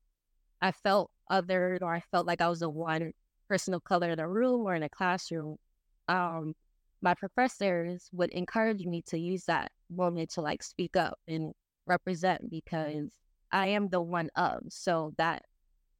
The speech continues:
voice, that story is missing. So that, um, definitely made me build confidence in my voice.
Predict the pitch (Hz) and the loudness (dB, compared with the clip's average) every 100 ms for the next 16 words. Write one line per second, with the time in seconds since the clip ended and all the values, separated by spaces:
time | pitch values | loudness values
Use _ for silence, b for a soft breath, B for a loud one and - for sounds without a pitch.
0 | - 190 196 196 - - 175 - - 185 | 0 4 4 2 -2 2 2 0 -2 0
1 | 180 156 156 165 202 - - - _ - | 0 -2 -4 -2 -2 -4 -8 -10 _ -6
2 | - 175 151 160 156 - 165 165 160 - | 0 0 0 -2 -2 -4 -6 -4 -8 -12
3 | _ _ _ _ 214 233 247 226 208 202 | _ _ _ _ 0 2 2 2 2 0
4 | 208 202 185 - 165 165 180 190 180 175 | -2 -2 -4 -8 -12 -2 0 0 0 0
5 | 170 - 165 - 151 165 156 151 151 156 | 0 -2 -6 -6 -12 -10 -6 -6 -6 -10
6 | - | -14